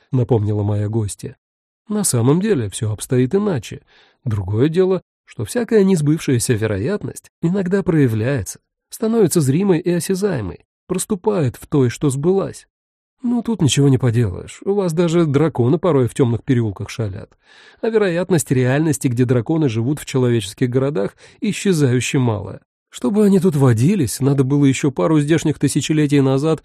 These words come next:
во всех обитаемых поселениях по проходу в неведомое открыть.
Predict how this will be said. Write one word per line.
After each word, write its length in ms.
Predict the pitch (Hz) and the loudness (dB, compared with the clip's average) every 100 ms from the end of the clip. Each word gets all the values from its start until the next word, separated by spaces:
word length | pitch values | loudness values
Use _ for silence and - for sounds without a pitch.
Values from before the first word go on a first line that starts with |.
| - _ - | -18 _ -6
во 160 | 180 | -6
всех 240 | 170 202 175 | 0 0 2
обитаемых 520 | 147 156 165 143 - | 0 0 2 2 0
поселениях 680 | 139 147 143 165 151 131 _ _ | -2 0 0 0 0 0 _ _
по 120 | 185 | -6
проходу 520 | 165 151 - 160 147 | 0 0 0 0 2
в 80 | 123 | 4
неведомое 560 | 139 135 135 117 107 104 | 4 4 2 2 0 -4
открыть. 440 | - 110 95 - | -6 -8 -10 -14